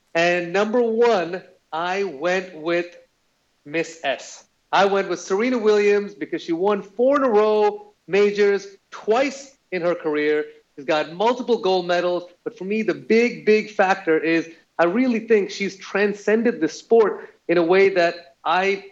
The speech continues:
don't think we've seen anyone else do. She's crossed into pop culture. She's a historical icon,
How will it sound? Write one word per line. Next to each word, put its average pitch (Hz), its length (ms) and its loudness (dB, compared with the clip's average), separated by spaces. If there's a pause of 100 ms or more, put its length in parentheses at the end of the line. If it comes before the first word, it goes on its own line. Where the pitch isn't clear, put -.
(160)
don't 214 320 0
think 208 240 -2
we've 180 200 -6
seen 190 460 -4
anyone 180 340 0
else 165 260 -2
do. 202 200 -4
She's - 180 -14
crossed - 340 -2
into 147 140 -4
pop - 380 -4
culture. 196 580 2 (140)
She's 147 220 -8
a 151 40 -6
historical 180 760 0
icon, 185 640 0